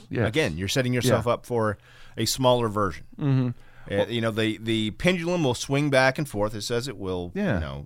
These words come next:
Speaker 2: uh, I, I remember after Obama won in two thousand eight in the House and the Senate, uh, the histrionics on the quote-unquote right,
Speaker 1: Yeah.
Speaker 2: as it were, were, you know, "Oh, it's over. Their party's,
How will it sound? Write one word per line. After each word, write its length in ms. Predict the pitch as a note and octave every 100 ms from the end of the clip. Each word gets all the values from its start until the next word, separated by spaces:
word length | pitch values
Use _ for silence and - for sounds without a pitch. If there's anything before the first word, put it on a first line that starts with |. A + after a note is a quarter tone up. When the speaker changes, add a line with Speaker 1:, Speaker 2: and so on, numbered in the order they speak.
| -
Speaker 2:
uh, 220 | F#2 F2
I, 200 | G#2 A#2
I 160 | G#2+ B2+
remember 400 | C3 C3 B2 B2
after 560 | A#2 A2+ B2 A#2+ A#2 - - _ - - _ _
Obama 560 | A2 B2 B2+ B2+ B2 - _ _ _ _ _ _ _ _ _ _ _
won 260 | C3 B2+ B2
in 60 | A#2
two 160 | B2+
thousand 360 | A#2+ A#2+ G#2+ A2+
eight 240 | A#2 G#2 G#2
in 60 |
the 60 | A2
House 340 | A#2+ A2+ -
and 200 | - A2+
the 60 | A#2
Senate, 540 | - A#2+ A2+ - - - _ _ _ _ - - _ - _ C#3+
uh, 40 | D3+ E3+
the 140 | D3
histrionics 760 | D3 D#3 - C#3+ C3+ C3 A#2 C#3+
on 220 | B2 B2
the 160 | A2+ G#2
quote-unquote 680 | - B2+ A#2+ A2 - A#2+
right, 380 | F#2+ A2+ G#2+ A2+
Speaker 1:
Yeah. 340 | F#3 D3+ A#2+ F#2 - _ - -
Speaker 2:
as 200 | A2+ G2+
it 60 | F#2
were, 200 | G#2 G#2
were, 240 | G#2+ G#2 -
you 80 | D#3
know, 60 | B2
"Oh, 240 | B2 C3+
it's 160 | B2+ -
over. 240 | G2 F#2+
Their 140 | G2 A2+
party's, 460 | A#2 A2 G#2 E2+